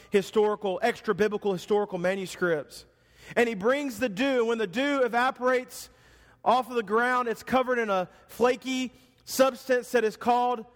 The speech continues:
manna. It was sort of like a wafer, sort of breadish, but not quite bread. Now, I'm not gonna talk about manna much, but it, it is a legit miracle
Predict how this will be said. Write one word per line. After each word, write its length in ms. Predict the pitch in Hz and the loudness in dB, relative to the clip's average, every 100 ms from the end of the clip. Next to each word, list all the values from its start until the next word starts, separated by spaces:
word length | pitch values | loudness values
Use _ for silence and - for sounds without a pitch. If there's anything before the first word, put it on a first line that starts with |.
| - | -8
manna. 380 | 180 220 233 202 | 0 2 2 0
It 160 | 202 | 0
was 120 | 214 202 | -2 -2
sort 260 | 240 233 | 0 0
of 100 | 220 | 0
like 220 | 226 220 | 0 0
a 60 | 220 | -2
wafer, 480 | 196 233 220 202 190 | 0 0 0 -4 -4
sort 220 | 175 226 | 0 0
of 120 | 220 - - _ | 0 -8 -20 _
breadish, 560 | 160 190 220 220 214 - 175 | -4 2 2 2 -2 -4 -2
but 140 | 180 | 0
not 300 | 202 202 - | 0 -2 -2
quite 340 | 208 208 196 - - - _ _ | -2 0 -2 -8 -20 -20 _ _
bread. 480 | 139 175 208 190 160 139 _ - - | -2 2 2 2 -2 -8 _ -20 -2
Now, 100 | 226 | 2
I'm 80 | 240 | 2
not 140 | 294 | 2
gonna 160 | 277 254 | 0 -2
talk 320 | 233 269 277 | 0 0 0
about 420 | 262 233 196 180 | 0 0 -2 -6
manna 480 | 202 240 269 226 175 | 0 2 2 0 -2
much, 400 | 180 196 214 233 | 0 0 0 -2
but 140 | 233 233 | 0 0
it, 140 | 226 | 2
it 80 | 233 | 0
is 100 | 220 | 0
a 140 | 247 | 0
legit 600 | 214 202 156 262 269 - - _ - _ | -2 -4 -2 2 0 -2 -20 _ -20 _
miracle 640 | 190 262 262 226 - 139 | 0 2 2 -2 -6 -8